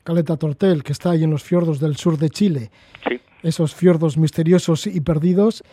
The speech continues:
Speaker 1: y con esa historia terrible, ¿no? Que estuvisteis ahí en el cementerio, que tenías muchísimas ganas de, de ir a conocerlo. Y es que también si ibas buscando muchas historias, por lo que nos estás contando, cada uno de los puntos que nos hemos parado en este viaje que habéis realizado desde Bariloche hasta Ushuaia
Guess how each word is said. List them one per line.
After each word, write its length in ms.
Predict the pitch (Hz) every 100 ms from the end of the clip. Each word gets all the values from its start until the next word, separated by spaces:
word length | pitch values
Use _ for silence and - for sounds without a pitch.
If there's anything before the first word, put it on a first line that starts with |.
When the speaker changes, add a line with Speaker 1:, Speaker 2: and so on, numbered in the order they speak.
| - - -
Speaker 1:
y 100 | 165
con 180 | 175 175
esa 160 | 170
historia 340 | 160 185 170 156
terrible, 460 | 151 170 160 120
¿no? 180 | 131 180
Que 80 | 160
estuvisteis 440 | - 156 151 147
ahí 160 | 170 156
en 60 | 151
el 80 |
cementerio, 460 | 139 156 151 180 196
que 80 | 160
tenías 260 | 165 165
muchísimas 460 | 156 165 190 180 165
ganas 260 | 170 165 147
de, 260 | 156 147 - - - - _
de 100 | 160
ir 200 | 170 160
a 340 | 151 147 143 131
conocerlo. 600 | 156 156 165 180 196 226 - - - -
Y 100 | 180
es 120 | -
que 200 | 262 254
también 320 | 180 170 190
si 240 | 254 233 240
ibas 240 | 214 208
buscando 360 | 196 - 196 175
muchas 260 | 170 156
historias, 400 | 147 - 254 175
por 100 | 160
lo 40 | 151
que 40 |
nos 100 | 151
estás 180 | 170 185
contando, 520 | 214 180 214 226 247 247 - - -
cada 180 | 175 170
uno 200 | 196 196
de 60 |
los 140 | 202 -
puntos 460 | 226 202 196 180
que 80 | 196
nos 140 | 180 202
hemos 180 | 190
parado 460 | - 196 196 190 190
en 80 | 185
este 200 | 180 190
viaje 280 | 190 - 180
que 100 | 185
habéis 160 | 185
realizado 380 | 185 180 185 190
desde 160 | 170 175
Bariloche 460 | 175 180 185 196
hasta 180 | 180 190
Ushuaia 500 | 170 208 196 190